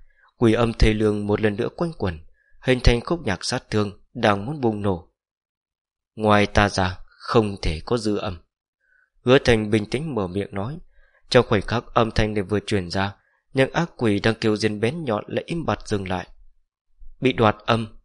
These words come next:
rồi tàn vỡ. Bàn tay cụt chấn động, sau đó con mắt trong lòng bàn tay nổi lên hồng mang càng đậm. Từng giọt máu tươi giống như nước mắt chảy từ bên trong ra, hình thành uy áp khủng bố,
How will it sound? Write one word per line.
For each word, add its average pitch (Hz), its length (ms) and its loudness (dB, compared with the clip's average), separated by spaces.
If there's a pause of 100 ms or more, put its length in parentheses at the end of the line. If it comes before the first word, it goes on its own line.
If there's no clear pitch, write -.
rồi 104 420 0
tàn 90 220 -2
vỡ. 113 180 -4 (800)
Bàn 127 240 4
tay 170 80 0
cụt - 240 -4
chấn 156 240 -4
động, 98 160 0 (240)
sau 113 240 2
đó 107 320 0 (560)
con 117 180 4
mắt 135 180 -2
trong 120 160 0
lòng 101 200 2
bàn 95 180 -2
tay 104 220 0
nổi 104 220 2
lên 143 120 -6
hồng 110 240 -4
mang 151 200 -8
càng 92 220 -6
đậm. 90 140 -4 (800)
Từng 131 160 6
giọt 120 220 4
máu 123 260 0
tươi 110 200 4
giống 107 260 0
như 123 100 -4
nước 110 240 -4
mắt 147 240 -8
chảy 95 220 0
từ 104 160 0
bên 110 220 0
trong 110 220 -4
ra, 107 240 -4 (380)
hình 127 220 2
thành 120 300 2
uy 120 160 -2
áp 160 160 -6
khủng 90 260 -4
bố, 107 360 -4